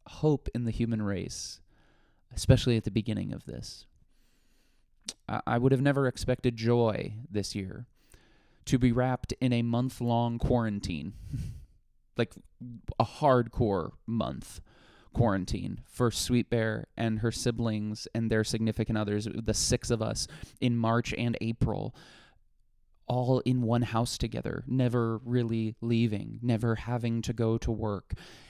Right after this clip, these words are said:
And again, not a circumstance we necessarily would have chosen.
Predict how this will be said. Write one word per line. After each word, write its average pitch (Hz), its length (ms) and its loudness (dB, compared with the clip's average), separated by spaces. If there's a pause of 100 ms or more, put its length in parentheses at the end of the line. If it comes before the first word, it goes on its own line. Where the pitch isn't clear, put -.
(100)
And 120 440 0 (580)
again, 139 380 2 (180)
not 147 320 0
a 180 80 0
circumstance 156 720 -2
we 127 100 0
necessarily 135 640 0
would 123 160 2
have 120 140 -2
chosen. 156 760 0